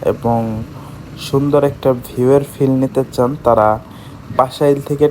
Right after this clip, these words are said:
টাঙ্গাইল এই রাস্তাটা ট্রাই করতে পারেন। তো এই রাস্তাটা সবাই চেনেন, অনেকটাই সুন্দর, দুই সাইডেই গাছপালা অনেক সুন্দর। তো এটা হচ্ছে বাসাইল থেকে সরাসরি টাঙ্গাইল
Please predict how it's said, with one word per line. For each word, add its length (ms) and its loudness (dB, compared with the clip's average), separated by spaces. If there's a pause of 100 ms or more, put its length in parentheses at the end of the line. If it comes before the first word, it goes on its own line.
(100)
টাঙ্গাইল 520 4 (360)
এই 160 2
রাস্তাটা 360 -2 (100)
ট্রাই 240 4
করতে 220 -10 (140)
পারেন। 220 -4 (1120)
তো 120 -14
এই 100 6
রাস্তাটা 320 2 (220)
সবাই 240 4 (160)
চেনেন, 260 0 (160)
অনেকটাই 360 2 (140)
সুন্দর, 340 2 (220)
দুই 200 0
সাইডেই 400 2 (760)
গাছপালা 560 2 (180)
অনেক 140 -2 (120)
সুন্দর। 300 2 (960)
তো 60 -2 (100)
এটা 160 2 (100)
হচ্ছে 320 -2 (320)
বাসাইল 320 0 (100)
থেকে 160 -2 (120)
সরাসরি 520 -2
টাঙ্গাইল 300 2